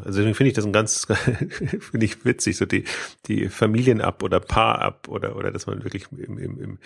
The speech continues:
im, also zweckgebunden oder in einem kleineren Kreis dann auch, äh,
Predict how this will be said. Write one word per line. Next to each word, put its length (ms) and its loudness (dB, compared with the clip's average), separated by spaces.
im, 500 -6
also 160 -8
zweckgebunden 800 2
oder 140 2
in 40 0
einem 140 -2
kleineren 420 2
Kreis 480 2
dann 180 0
auch, 360 -8
äh, 420 -6